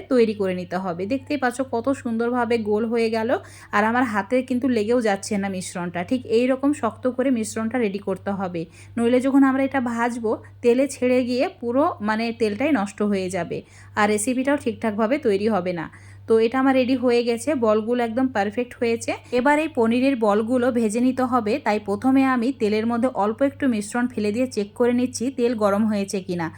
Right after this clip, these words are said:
মিশ্রণটা তেলে ফেলার সঙ্গে সঙ্গেই ভেসে উঠেছে, আর কিছু সময়ের পরই একদম লালচে হয়ে গেছে, মানে বলগুলো ভাজার জন্য তেল একদম পারফেক্ট গরম হয়ে গেছে। চুলোর আঁচ একদম হাই রেখে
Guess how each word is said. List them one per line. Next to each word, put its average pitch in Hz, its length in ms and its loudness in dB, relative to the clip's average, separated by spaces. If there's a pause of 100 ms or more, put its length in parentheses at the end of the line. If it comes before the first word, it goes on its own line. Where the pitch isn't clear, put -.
মিশ্রণটা 311 520 0
তেলে 269 360 2
ফেলার 240 320 2
সঙ্গে 233 360 0
সঙ্গেই 233 400 4
ভেসে 254 300 2
উঠেছে, 269 420 2
আর 214 300 2
কিছু 285 260 -2
সময়ের 247 500 0
পরই 226 400 2
একদম 214 320 2
লালচে 196 380 4
হয়ে 196 240 -2
গেছে, 180 360 -6 (260)
মানে 233 200 0
বলগুলো 240 480 4
ভাজার 233 400 0
জন্য 240 280 2
তেল 240 260 2
একদম 233 400 2
পারফেক্ট 226 500 -2
গরম 202 320 2
হয়ে 208 240 0
গেছে। 185 320 -4
চুলোর 311 260 4
আঁচ 339 180 2
একদম 240 400 4
হাই 233 280 2
রেখে 269 320 2